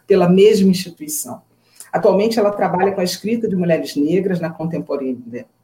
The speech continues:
contemporaneidade, tendo interesse nos seguintes temas: literatura negro-brasileira, produções literárias escritas por mulheres,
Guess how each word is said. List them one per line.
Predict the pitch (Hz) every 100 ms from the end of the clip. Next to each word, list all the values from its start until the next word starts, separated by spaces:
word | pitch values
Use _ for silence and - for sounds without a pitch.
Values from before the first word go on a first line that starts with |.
| _
contemporaneidade, | - 202 202 190 170 165 151 143 135 123 127 131 165 190 233 226 - - -
tendo | 202 208 220
interesse | 220 180 170 185 -
nos | 185
seguintes | - 170 196 - -
temas: | 139 120 123 -
literatura | 160 170 147 - 196 170
negro-brasileira, | 156 147 127 131 131 120 139 180 226
produções | 202 175 - 180 175
literárias | 170 165 151 143 147 143
escritas | - - 170 190 - 131 - _ _ _
por | - 247
mulheres, | 175 131 131 143 165 220 -